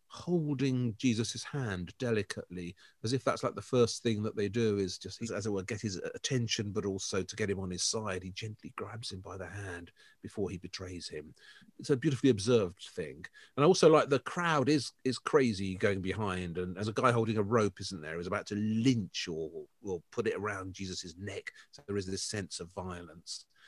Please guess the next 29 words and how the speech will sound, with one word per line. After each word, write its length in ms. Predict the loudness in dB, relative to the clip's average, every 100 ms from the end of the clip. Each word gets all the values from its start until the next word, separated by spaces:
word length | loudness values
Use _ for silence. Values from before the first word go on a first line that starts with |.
| -20 -20 -20 -12 2
Um, 480 | 6 6 4 2 0 -6 _ _ _ _ -8
I 140 | -8 -4
suppose 540 | -6 -4 0 0 0
the, 160 | -6 -2
the 120 | 0
thing 200 | 2 4
I 140 | 4 4
noticed 480 | 6 6 4 0 0
about 400 | -2 -4 -4 -4
it, 160 | -4
which 140 | -2 0
is 80 |
a 20 | 4
little 160 | 6
bit 120 | 6
unsettling, 500 | 2 -2 -4 -4 -2
I 20 | 4
mean, 160 | 4 6
all 180 | 6 6
the 100 | 6
Judases 640 | 6 8 8 8 6 4 4
in 140 | 4
art 440 | 2 -2 -4 -10 -12 _ _ _
are 480 | 0 2 6 6 4 _ _ _ _ -16 0
guilty 480 | 6 6 6 6 4
to 100 | 4
some 220 | 0 0
degree 540 | 0 4 6 6 6 4
of, 200 | 2